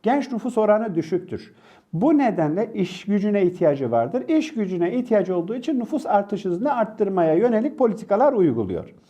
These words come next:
Yani, e, düşürücü politika uygulamıyor. Bu Japonya ile ilgili yanlıştır. E, Japonya'nın uygulaması gereken politika arttırmaya yöneliktir. Fakat kad-,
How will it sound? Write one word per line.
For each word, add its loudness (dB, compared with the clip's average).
Yani, 4
e, 4
düşürücü 0
politika 0
uygulamıyor. 2
Bu 2
Japonya 0
ile 2
ilgili -2
yanlıştır. 0
E, 4
Japonya'nın 0
uygulaması 0
gereken -2
politika 0
arttırmaya 0
yöneliktir. -4
Fakat 2
kad-, -2